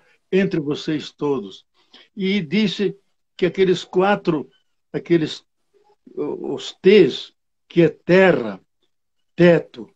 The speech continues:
e trabalho, são fundamentais. E disse mais,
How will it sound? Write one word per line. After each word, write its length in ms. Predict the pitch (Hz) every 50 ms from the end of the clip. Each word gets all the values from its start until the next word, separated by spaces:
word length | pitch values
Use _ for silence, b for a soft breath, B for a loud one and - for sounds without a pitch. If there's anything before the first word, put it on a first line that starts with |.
| _ _ -
e 60 | 156
trabalho, 720 | - - 147 139 127 113 127 165 170 170 147 117 113 123
são 240 | 123 - 185 185 165
fundamentais. 1120 | - - - - 240 240 247 226 185 185 175 156 151 147 117 - 123 104 - - - - - _ _ b b b b b b b b b b
E 100 | 180 175
disse 320 | 160 160 214 214 170 - 214
mais, 480 | 170 165 180 180 170 139 92 - -